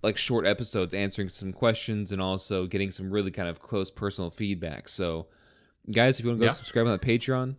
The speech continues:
Speaker 1: um, you know, five dollars a month, ten bucks, whatever you, whatever you can do, would really appreciate it. Um, yeah, you know, we'll be doing some shorter episodes on there just for the patrons only. Uh,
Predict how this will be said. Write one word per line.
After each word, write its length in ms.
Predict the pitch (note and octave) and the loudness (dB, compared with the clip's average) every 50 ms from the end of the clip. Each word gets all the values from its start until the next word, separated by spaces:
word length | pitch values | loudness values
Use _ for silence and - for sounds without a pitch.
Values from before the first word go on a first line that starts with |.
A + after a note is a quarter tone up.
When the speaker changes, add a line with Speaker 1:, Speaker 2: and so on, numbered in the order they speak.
| - - | -6 -4
Speaker 1:
um, 400 | G2+ G2 F#2 F2+ E2+ D#2+ E2 - - | -2 0 0 0 -2 -4 -8 -12 -12
you 80 | - F#2 | -10 -8
know, 100 | E2 D#2+ | -8 -8
five 300 | E2 - F#2 F2 F#2+ F#2+ | -4 0 2 2 2 2
dollars 260 | G2 F#2 F#2 F#2+ F#2 | 2 0 0 -2 -2
a 40 | G2 | -4
month, 200 | G2 F#2+ F#2+ - | -4 -4 -4 -6
ten 200 | - G#2 G2 G2 | -6 -6 -6 -2
bucks, 320 | F2+ G2 G2 G#2 - - - | -2 -2 -2 -2 -6 -6 -4
whatever 220 | - F#2 G#2+ A2 B2 | 0 0 2 2 2
you, 80 | B2+ | 0
whatever 260 | A#2 C3 D3 F3+ G3+ | 0 0 0 0 0
you 120 | B3 A3 G3 | 0 -2 0
can 140 | - D#3+ D3 | 0 2 4
do, 200 | C#3 D3 D#3+ F#3+ | 6 6 4 4
would 180 | F3+ C3 G2 G#2 | 2 0 0 0
really 160 | A2+ A#2 A2+ | 2 2 0
appreciate 500 | A2 - B2+ B2 B2 - C#3+ C3 B2 A#2+ | 0 0 -2 -2 0 0 0 0 2 2
it. 220 | C3 B2+ A2 - _ _ - | 2 0 0 -4 _ _ -4
Um, 460 | G2 F#2 F2+ E2+ D#2+ D#2 D2+ D2 F2 - _ _ - - - - - _ _ _ _ _ _ _ | -2 -2 0 -2 -4 -6 -10 -12 -14 -18 _ _ -20 -20 -20 -20 -20 _ _ _ _ _ _ _
yeah, 160 | A#2 D3 E3+ | 4 4 4
you 120 | D#3+ A#2+ | 4 4
know, 200 | F#2+ F#2 G#2 C3 - | 2 2 0 -2 -2
we'll 100 | G2 A2 | -2 2
be 440 | G#2 A#2 A2 G#2 G2 F2+ E2+ F2+ - _ _ _ _ _ | 4 4 4 6 4 2 0 -4 -8 _ _ _ _ _
doing 180 | - A#2 A2 G#2 | 0 2 2 2
some 280 | - - G2 F#2 F2 F#2 | 0 -2 -2 -2 -2 -4
shorter 640 | - - - E3 D#3 D3+ C#3+ B2+ B2 A#2 A2 - - _ _ _ - | -6 -4 -2 0 2 2 2 2 2 0 -2 -6 -10 _ _ _ 0
episodes 340 | A2+ A2 - - A#2 G#2 G#2 | 0 0 2 0 0 2 2
on 180 | G#2 G2+ G2+ G2+ | 2 2 2 2
there 380 | G2+ G2 F#2+ G2 G2 G2 - - _ _ - C3 | 2 4 4 2 2 0 -4 -10 _ _ -4 0
just 180 | C3+ A#2 - | 0 0 2
for 60 | - | 0
the 80 | A2 F#2+ | -4 -4
patrons 580 | - A#2 A2 G2 F2+ - F#2 F2 F2 E2+ - - | -2 0 -2 -2 0 0 -2 -2 -2 -4 -4 -4
only. 420 | F2 E2+ E2 E2 D#2+ - E2 E2+ - _ _ _ _ - | -4 -4 -4 -6 -8 -8 -10 -12 -14 _ _ _ _ -4
Uh, 300 | F#2 F2 E2 E2 D#2+ | -2 -2 0 -2 -4